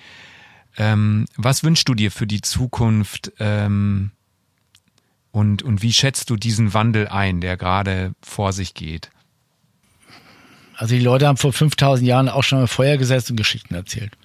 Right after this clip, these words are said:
Speaker 2: Wir machen ja nichts anderes. Also wir haben jetzt Medien dafür, Kinos oder irgendwelche komischen virtuellen Geräte, aber es geht immer um dieselbe Sache. Es geht um Kommunikation zwischen Menschen, es geht um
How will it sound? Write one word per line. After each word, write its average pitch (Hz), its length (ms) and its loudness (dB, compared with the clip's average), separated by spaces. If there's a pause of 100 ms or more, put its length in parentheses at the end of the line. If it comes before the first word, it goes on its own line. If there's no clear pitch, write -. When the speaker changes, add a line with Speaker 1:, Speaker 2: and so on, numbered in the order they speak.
(420)
Speaker 2:
Wir - 100 -8
machen 95 220 -4
ja 98 80 -6
nichts 92 160 -10
anderes. 98 360 -10
Also 104 160 -6
wir 95 140 -2
haben 113 100 2
jetzt - 340 -6 (260)
Medien 143 500 2
dafür, 135 400 2
Kinos 135 640 2
oder 120 240 -2
irgendwelche 120 420 -2
komischen 110 560 -2 (800)
virtuellen 123 420 0
Geräte, 120 520 0
aber 113 320 2 (500)
es - 180 -4
geht 143 280 0
immer 135 100 4
um 135 80 2
dieselbe 117 380 0
Sache. 117 180 -2
Es 101 100 -4
geht 113 160 -6
um 117 80 -2
Kommunikation 123 680 -2
zwischen 113 300 -4
Menschen, 143 340 -2
es - 140 -2
geht 123 240 -2
um 113 260 0